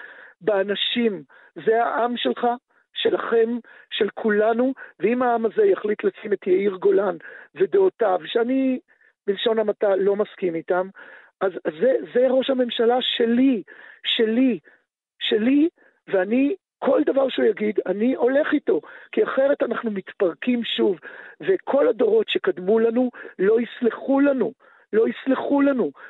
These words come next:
שאנחנו במשמרת שלנו העזנו לפרק את החלום הציוני. לא יסלחו לנו, לא פחות מכך, הם לא יסלחו לנו. והדורות העתידיים שאנחנו משאירים להם, אנחנו משאירים להם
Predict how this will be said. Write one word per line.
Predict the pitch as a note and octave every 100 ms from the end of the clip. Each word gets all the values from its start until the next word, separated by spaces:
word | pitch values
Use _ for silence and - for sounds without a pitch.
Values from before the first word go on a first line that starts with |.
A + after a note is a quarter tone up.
| -
שאנחנו | - A3+ A3 D4 - A3
במשמרת | G3 G3+ - A#3 B3
שלנו | - A3+ A3+ A3+ A3+
העזנו | B3 G#3 G#3+ G#3+ A#3
לפרק | G#3+ - F#3+ A3 - - - - -
את | -
החלום | G#3 A3 A3 A#3
הציוני. | A3+ - A3 G#3 A3 E3 - - -
לא | A3+ C4 C4
יסלחו | - B3+ - B3+
לנו, | B3 G3+
לא | F3 A#3+
פחות | - - - C#4 -
מכך, | B3+ - D3+ - - - -
הם | A3+
לא | B3+ D4 C#4
יסלחו | - A#3+ - F3+
לנו. | E3+ D3+ - - - -
והדורות | A3+ A#3+ A3 A#3+ C4
העתידיים | C4 - A#3+ G3 B3 B3+ A#3+ G3 - - -
שאנחנו | - A3 B3
משאירים | A3+ - B3+ B3+ B3+
להם, | C4 B3+ A3+ - - - -
אנחנו | E4+ A3+ - B3
משאירים | A#3+ B3+ A#3+ B3+
להם | C4